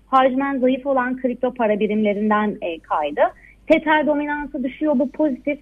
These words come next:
Demek ki, e, Tether'de duran yatırımcı da artık pozisyona girmeye başladı. Onun dışında Cardano ve Ripple bir miktar kan kaybetmiş durumda. Yani altcoin'ler henüz riskli bölgeden çıkabilmiş değil. Hatta Bitcoin'deki bu ivme de, e, kalıcı olması için artık kı-,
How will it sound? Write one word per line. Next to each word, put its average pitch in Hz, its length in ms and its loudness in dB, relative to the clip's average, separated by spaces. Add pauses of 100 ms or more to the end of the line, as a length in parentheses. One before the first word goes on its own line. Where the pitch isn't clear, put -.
Demek 254 320 0
ki, 269 220 2 (260)
e, 220 160 2
Tether'de 254 480 2
duran 254 200 2
yatırımcı 254 500 0
da 247 80 4
artık 220 360 0
pozisyona 233 480 -2
girmeye 208 480 4
başladı. 180 580 2 (280)
Onun 285 300 4
dışında 285 540 0
Cardano 262 520 2
ve 254 100 2
Ripple 220 420 -2
bir 220 60 2
miktar 202 400 2
kan 262 240 0
kaybetmiş 180 680 -4
durumda. 180 340 -4 (420)
Yani 349 200 4
altcoin'ler 349 600 -2
henüz 320 400 -6
riskli 269 480 -6
bölgeden 302 460 4
çıkabilmiş 285 560 -2
değil. 381 220 2
Hatta 339 380 2 (320)
Bitcoin'deki 330 840 -2
bu 294 100 -2
ivme 285 420 2
de, 196 320 2
e, 185 280 0
kalıcı 262 360 2
olması 262 380 2
için 294 200 -8
artık 202 340 -4
kı-, 262 220 0